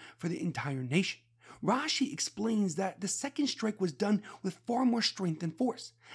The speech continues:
as Moshe was told in Parshas Beshalach in Shemais to vigorously hit the rock to get water for the people before the war with Amalek. So Moshe used the same method to hopefully achieve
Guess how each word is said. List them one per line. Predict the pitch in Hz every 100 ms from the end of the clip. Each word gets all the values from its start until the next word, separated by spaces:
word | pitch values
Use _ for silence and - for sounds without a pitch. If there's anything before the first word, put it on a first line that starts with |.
| -
as | 180
Moshe | 220 247 247
was | 214
told | - 220 226
in | - 185
Parshas | - 208 208
Beshalach | - 165 - 233 208 -
in | 170
Shemais | - 165 233 185 - - - -
to | 202
vigorously | 147 247 196 254 240 233
hit | 165 220 -
the |
rock | 180 185 185 190 - -
to | -
get | 156 165
water | 156 196 226
for | - 196 185
the |
people | 160 269 262 160 151 - -
before | 180 - 175
the | 170
war | 156 147 143 135 - _
with | 151 127 -
Amalek. | 139 226 233 - - - -
So | - 185
Moshe | 247 - 202
used | 208 220
the | 185
same | - 240 190
method | 208 254 185 -
to | 180
hopefully | - 196 208 -
achieve | 170 - 196 165